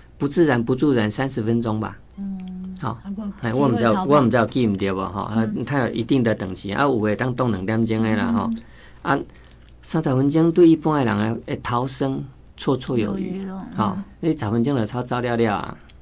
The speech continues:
Speaker 1: 吼，啊，伊当当三十分钟。吼，麦秆这物件是足容易烧的物件，
Speaker 2: 嗯。
Speaker 1: 啊，烧咧有法度当遮久？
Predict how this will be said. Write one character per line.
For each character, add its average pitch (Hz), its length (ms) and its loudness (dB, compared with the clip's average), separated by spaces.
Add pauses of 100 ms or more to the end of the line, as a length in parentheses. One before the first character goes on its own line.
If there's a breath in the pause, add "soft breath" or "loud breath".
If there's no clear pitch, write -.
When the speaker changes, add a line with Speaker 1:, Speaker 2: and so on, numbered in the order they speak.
(100)
Speaker 1:
吼， - 180 -6 (120)
啊， 120 120 -4
伊 107 140 -2
当 113 140 -4
当 113 180 -4
三 104 160 -8
十 101 100 -12
分 95 200 -8
钟。 101 240 -6 (580)
吼， - 100 -14 (360 loud breath)
麦 180 160 2
秆 113 160 0
这 156 160 2
物 120 100 2
件 107 140 -2
是 101 100 -4
足 143 140 -2
容 131 240 2
易 139 80 2
烧 131 260 -2
的 127 100 4
物 98 200 -2
件， 95 180 -6 (200)
Speaker 2:
嗯。 208 120 -6
Speaker 1:
啊， 147 120 -4
烧 131 180 -4
咧 135 80 0
有 139 100 -2
法 110 80 -6
度 120 120 -4
当 117 180 -2
遮 110 120 0
久？ 107 240 -4